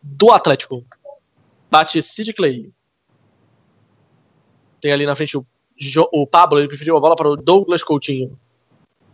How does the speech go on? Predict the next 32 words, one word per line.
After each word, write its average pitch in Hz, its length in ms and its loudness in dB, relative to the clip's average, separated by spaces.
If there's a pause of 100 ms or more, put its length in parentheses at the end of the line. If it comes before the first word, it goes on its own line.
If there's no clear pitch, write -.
(180)
Passa 151 260 2
o 143 40 -10
pé 156 100 2
por 151 100 -2
cima 160 140 -2
da 147 100 4
bola, 147 180 4
Douglas 160 120 2
Coutinho, 151 200 -2
olha 208 180 4
só. 190 280 0 (800)
Atrapalhou 156 480 2
todo 156 340 -8
ali 135 140 -8
também, 139 300 -10
Douglas 139 220 -4
Coutinho. 135 500 -8 (500)
Depois 151 220 2
de - 80 -2
cair, 147 300 2
o 165 80 0
juiz 160 160 -6
mandou 156 420 -2 (240)
seguir 156 300 -8
o 220 40 -2
jogo, 175 240 2
é 170 60 6
lateral 160 280 4
para 175 100 4
o - 20 6
Atlético 165 360 0
Paranaense. 156 720 0